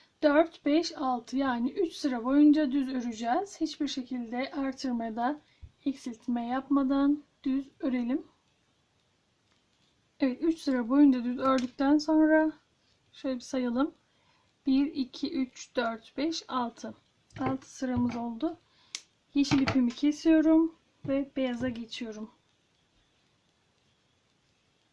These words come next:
Nasıl geçiyorduk? Şöyle en son yaptığımız ilmeği söküyor gibi yapıp tığımız da bu şekilde kalıyordu.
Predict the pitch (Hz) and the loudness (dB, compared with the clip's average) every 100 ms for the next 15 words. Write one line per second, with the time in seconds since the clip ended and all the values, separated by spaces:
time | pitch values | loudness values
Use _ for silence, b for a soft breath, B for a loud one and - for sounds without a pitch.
0 | _ _ _ _ _ - 294 - 247 226 | _ _ _ _ _ -6 -6 -4 -8 -8
1 | 220 240 220 262 - - 254 240 226 240 | -10 -12 -8 -10 -10 -8 -6 -6 -6 -4
2 | 294 294 _ _ _ _ _ - 269 247 | -4 -4 _ _ _ _ _ -2 0 0
3 | 240 240 233 - 247 226 220 294 269 269 | -2 -2 -4 -6 -6 -6 -6 -2 4 6
4 | 262 269 285 _ _ _ b b b b | 6 4 2 _ _ _ b b b b
5 | b b - 262 247 254 240 220 214 233 | b b -12 -10 -8 -6 -6 -6 -8 -8
6 | 247 269 262 - 262 254 247 233 240 240 | -6 -6 -8 -8 -2 2 2 0 -2 -4
7 | 240 - 233 233 - 240 233 220 262 | -6 -6 -6 -6 -8 -8 -6 -6 -6